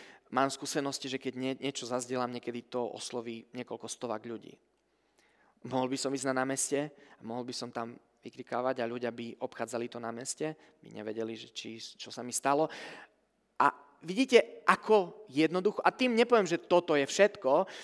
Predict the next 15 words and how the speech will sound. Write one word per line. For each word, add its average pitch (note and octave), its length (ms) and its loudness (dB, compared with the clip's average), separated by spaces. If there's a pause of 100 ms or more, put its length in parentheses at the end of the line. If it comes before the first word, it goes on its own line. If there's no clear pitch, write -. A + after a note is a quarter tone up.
(120)
ale E3+ 200 10
len A3+ 160 12
jeden A#3+ 240 8
z - 80 0
príkladov. F3+ 480 6
Ďalej, G3+ 400 10 (240)
viete, C4 240 8
že A#3+ 160 4
keď G3 160 0
zdvihneš G#3 400 4
telefón E3 560 2 (800)
a - 80 -8
zavoláš E3+ 400 6
niekomu E3 400 -2
s - 80 -10